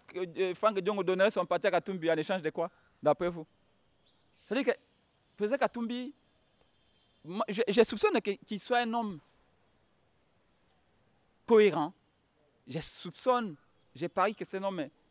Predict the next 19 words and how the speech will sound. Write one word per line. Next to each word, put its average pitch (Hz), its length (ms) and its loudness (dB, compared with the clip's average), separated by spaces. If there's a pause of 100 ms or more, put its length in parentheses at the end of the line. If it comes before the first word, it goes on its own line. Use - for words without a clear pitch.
(200)
qui, - 140 -20
qui 165 180 -6
a 185 60 2
des 175 100 -2
valeurs, 147 380 0 (1600)
qui, 185 140 -10 (280)
qui, 202 140 -12
qui, 180 200 -18
qui, 185 220 -16
qui, 196 400 -8
qui 175 200 -18
serait 226 320 4
à 226 120 8
mesure 196 300 -2
de 175 100 -2
défendre 185 300 2
ce 180 100 -2
pays 185 400 -4
véritablement. 135 640 -2